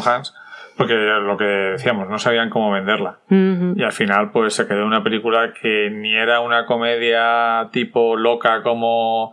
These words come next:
Speaker 1: Esta casa es una ruina,
Speaker 2: Mm.
Speaker 1: ni era un drama de Sally Field. Entonces
Speaker 2: Mm.
Speaker 1: era como, ¿esto qué es? Hay mucho-,
Speaker 2: Mm.
Speaker 1: hay productos que, en, sobre todo en el cine, que es tan competitivo, si no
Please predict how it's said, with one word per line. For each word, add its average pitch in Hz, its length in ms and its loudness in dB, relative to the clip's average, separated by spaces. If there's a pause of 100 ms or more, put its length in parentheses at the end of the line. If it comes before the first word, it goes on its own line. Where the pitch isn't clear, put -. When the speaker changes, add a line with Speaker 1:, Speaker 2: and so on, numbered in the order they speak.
Speaker 1:
Esta 123 220 0
casa 117 180 0
es 104 100 -6
una 113 160 0
ruina, 127 460 -4 (160)
Speaker 2:
Mm. 175 220 2 (120)
Speaker 1:
ni 120 140 -4
era 123 240 2
un 113 240 -8
drama 107 600 -2
de 110 120 -6
Sally 104 260 -2
Field. 120 280 -4
Entonces 131 300 0
Speaker 2:
Mm. 147 60 2
Speaker 1:
era 123 160 0
como, 117 400 -4
¿esto 139 220 0
qué 117 140 0
es? - 200 -12 (520)
Hay - 100 2
mucho-, 147 180 4
Speaker 2:
Mm. 135 80 0
Speaker 1:
hay 127 100 0
productos 139 720 0
que, 127 160 -2
en, 101 760 -6
sobre 98 240 -2
todo 107 120 0
en 110 60 0
el 107 120 0
cine, 117 380 0
que 113 80 0
es - 60 -2
tan 113 140 2
competitivo, 117 720 2 (240)
si 123 220 -2
no 131 880 0